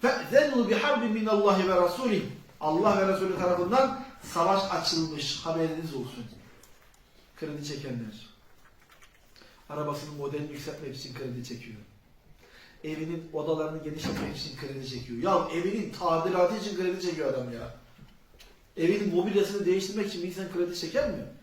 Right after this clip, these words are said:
Bankaya bulaşır mı? Artık alışkanlık olmuş.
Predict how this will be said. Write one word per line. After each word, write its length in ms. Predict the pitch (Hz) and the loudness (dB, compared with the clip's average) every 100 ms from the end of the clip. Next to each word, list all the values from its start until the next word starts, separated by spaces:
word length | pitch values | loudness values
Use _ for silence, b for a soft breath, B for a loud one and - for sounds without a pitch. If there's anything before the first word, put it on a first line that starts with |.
| - - - _ | -20 -20 -20 _
Bankaya 400 | 170 180 190 190 | 0 2 2 2
bulaşır 320 | 165 175 - 254 | 4 2 2 -2
mı? 160 | 151 123 - - - - _ _ - - _ _ _ _ B B B | -4 -6 -14 -20 -20 -20 _ _ -20 -20 _ _ _ _ B B B
Artık 260 | 165 - 208 - - - - - | -4 0 -2 -4 -12 -20 -20 -12
alışkanlık 480 | 151 165 143 190 196 | -8 -6 -6 -6 -4
olmuş. 480 | 151 - - - | -4 -6 -10 -16